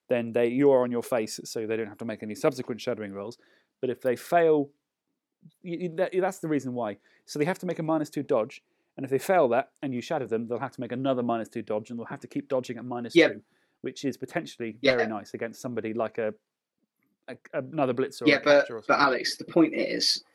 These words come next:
Speaker 2: so he's, he's the star player blitzer. So fa-, fair enough, shadowing kind of makes sense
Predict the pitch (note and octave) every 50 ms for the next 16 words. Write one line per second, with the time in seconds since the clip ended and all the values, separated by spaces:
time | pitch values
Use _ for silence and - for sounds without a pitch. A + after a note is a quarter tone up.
0 | - - - _ _ _ - - C3+ C3 B2 C3 E3+ E3 D#3+ D#3+ D#3+ - - -
1 | D3 E3+ E3 D#3+ D3 - - D3 - - - - F3 F3 E3+ E3+ - D#3+ D3+ C#3+
2 | C3+ - - C3+ - - - - - - - - - _ _ _ _ _ _ _
3 | _ _ _ _ _ _ _ _ _ - - - - C#3+ B2+ B2+ B2+ B2+ B2+ B2
4 | A#2+ - - - - A3+ A3 - - - A#3+ A3+ G3+ D#3+ C3+ C3 C3+ - - -
5 | - D3 C#3+ C#3+ C#3+ C#3 C3+ C3 C3 - - - - C#3+ D3 D3 D3 D3 C#3+ C#3+
6 | C3+ C#3 C3 B2+ A#2 - - - B2+ A#2+ A2 - - - -